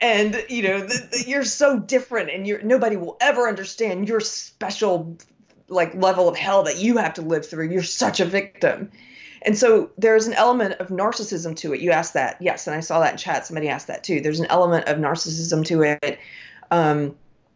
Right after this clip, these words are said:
and then this, this, what I'm seeing from S J Ws who are posting during B P D month is almost a r-, reverence towards it and an expectation that if they share about it,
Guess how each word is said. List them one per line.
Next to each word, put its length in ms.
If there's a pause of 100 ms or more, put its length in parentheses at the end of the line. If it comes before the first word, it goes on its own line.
and 160
then 140
this, 300
this, 260
what 180
I'm 200
seeing 320
from 140
S 140
J 100
Ws 400
who 120
are 80
posting 560
during 280
B 140
P 160
D 160
month 340 (720)
is 240
almost 580
a 480 (140)
r-, 320 (200)
reverence 840
towards 480
it 300 (460)
and 220
an 120
expectation 840
that 180
if 220
they 160
share 460
about 300
it, 280